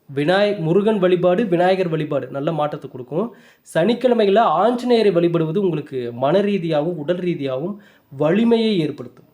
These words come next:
உடல் வலிமை ரிஷப-, ரிஷபராசிக்காரர்களுக்கு கண்டிப்பா தேவை. ஆனா, பெரும்பாலும் ரிஷபராசிக்காரங்க பாருங்க,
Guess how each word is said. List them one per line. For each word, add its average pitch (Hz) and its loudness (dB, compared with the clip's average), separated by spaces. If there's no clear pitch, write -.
உடல் 202 2
வலிமை 208 4
ரிஷப-, 185 2
ரிஷபராசிக்காரர்களுக்கு 196 0
கண்டிப்பா 180 0
தேவை. 202 2
ஆனா, 170 2
பெரும்பாலும் 208 2
ரிஷபராசிக்காரங்க 180 -4
பாருங்க, 170 -2